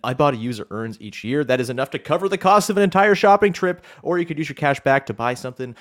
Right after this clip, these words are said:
a little special that you had your eye on, maybe a pair of Air Maxes or something like that. You can go and do that. Other apps give you points that don't amount to much. With Ibotta, you get real cash back that you can cash out to your bank account or PayPal, gift cards, whatever it might be. Right now,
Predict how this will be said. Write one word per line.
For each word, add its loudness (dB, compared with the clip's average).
a -10
little -4
special -2
that 0
you -4
had -2
your -4
eye -4
on, -6
maybe -10
a -12
pair -6
of -10
Air -4
Maxes -12
or -12
something -10
like -10
that. -4
You -10
can -8
go -2
and -4
do 0
that. 0
Other 2
apps 2
give -6
you -8
points -2
that -8
don't 6
amount 4
to -10
much. -2
With -8
Ibotta, 4
you -2
get 0
real -4
cash -4
back -2
that -14
you -6
can -12
cash -4
out -2
to -16
your -10
bank 0
account -6
or 4
PayPal, -4
gift -8
cards, -4
whatever -4
it -6
might -8
be. -2
Right 4
now, 4